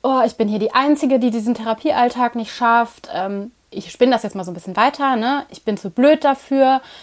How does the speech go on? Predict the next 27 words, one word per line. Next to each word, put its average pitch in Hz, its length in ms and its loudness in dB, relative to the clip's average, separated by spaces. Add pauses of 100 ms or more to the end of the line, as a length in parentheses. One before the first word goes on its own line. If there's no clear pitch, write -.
(160)
Ich - 140 -12
kann 311 220 2
das 269 160 4
hier 262 180 0
gar 247 300 4
nicht. 247 100 0
Ich - 60 -12
bin 226 100 -4
der 214 80 -6
totale 202 360 -8
Versager." 269 840 4 (500)
Und, 294 340 4
und, 226 180 0
und. 202 340 -8
Da 233 140 4
sind 269 200 0
wir 262 260 4
direkt 277 640 0
in 240 180 2
den, 226 240 -2
wir 247 140 0
nennen 226 320 0
die 208 180 -2
dysfunktionale 226 1000 -2
Kognitionen, 226 880 0
also 196 320 -2
quasi, 196 580 -4